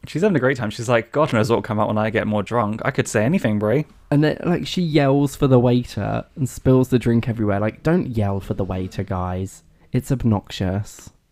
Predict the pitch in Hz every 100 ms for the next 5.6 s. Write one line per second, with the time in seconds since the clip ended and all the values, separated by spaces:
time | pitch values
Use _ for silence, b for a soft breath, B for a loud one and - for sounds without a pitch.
0 | _ - 185 185 - 147 120 117 - -
1 | 120 110 107 107 104 113 107 113 110 110
2 | 107 - 147 - 151 143 - - - -
3 | - 139 - - - - 123 120 90 98
4 | 107 107 - 196 175 180 208 233 190 180
5 | 208 208 208 165 113